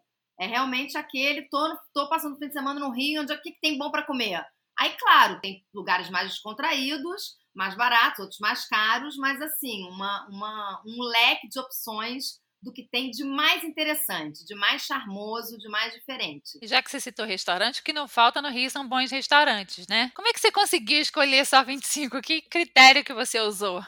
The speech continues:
Speaker 1: Nossa, essa eu acho que foi a parte mais difícil, porque a minha vontade era fazer assim, comida brasileira, dez, comida francesa, dez, comida italiana,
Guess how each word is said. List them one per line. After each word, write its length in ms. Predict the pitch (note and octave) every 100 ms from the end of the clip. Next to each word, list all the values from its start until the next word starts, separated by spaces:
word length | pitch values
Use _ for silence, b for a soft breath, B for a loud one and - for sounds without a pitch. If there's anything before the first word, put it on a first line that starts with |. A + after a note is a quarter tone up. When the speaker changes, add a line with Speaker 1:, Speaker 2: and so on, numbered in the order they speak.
| -
Speaker 1:
Nossa, 560 | F#3 F#3 E3+ - D#3 -
essa 600 | E3+ F3+ F#3+ - F#3+ F#3
eu 120 | F3+ F3+
acho 120 | F#3
que 80 | -
foi 80 |
a 80 | F#3+
parte 460 | F#3 F3 G3 - G3
mais 500 | F#3+ F#3 F#3+ A3+ A#3+
difícil, 680 | E4+ - C4+ C4 A3+ G#3 G3
porque 100 | G#3+
a 40 |
minha 140 | A3+
vontade 300 | A#3+ A#3 B3
era 120 | C#4+ D#4
fazer 220 | D4+ D#4
assim, 480 | D#4+ - C4+ G3+ C#3+
comida 340 | A3+ B3+ D4+
brasileira, 720 | D4 C#4 D4 C#4 A#3 F3+ F3
dez, 440 | A#3 A#3 G#3+ G#3 -
comida 280 | A#3 B3
francesa, 540 | C4+ C4 C#4 B3 A3 G#3+
dez, 540 | F#3+ A#3 A#3+ A3+ A3+
comida 200 | A3 A3
italiana, 720 | - A#3 A#3 A3+ A3 G#3+ F#3+